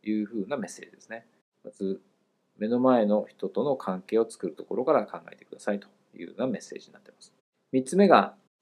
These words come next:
筆者の方がプロセスを自分のことにするなという形でしたけれども、前津博士の方では、自分に関心を引く、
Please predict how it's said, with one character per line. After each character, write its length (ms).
筆 120
者 140
の 100
方 160
が 220
プ 160
ロ 100
セ 120
ス 120
を 40
自 140
分 120
の 60
こ 100
と 80
に 80
す 100
る 80
な 220
と 80
い 160
う 60
形 320
で 80
し 40
た 60
け 60
れ 40
ど 100
も、 280
前 120
津 100
博 200
士 120
の 80
方 180
で 100
は、 320
自 200
分 200
に 140
関 240
心 260
を 80
引 100
く、 240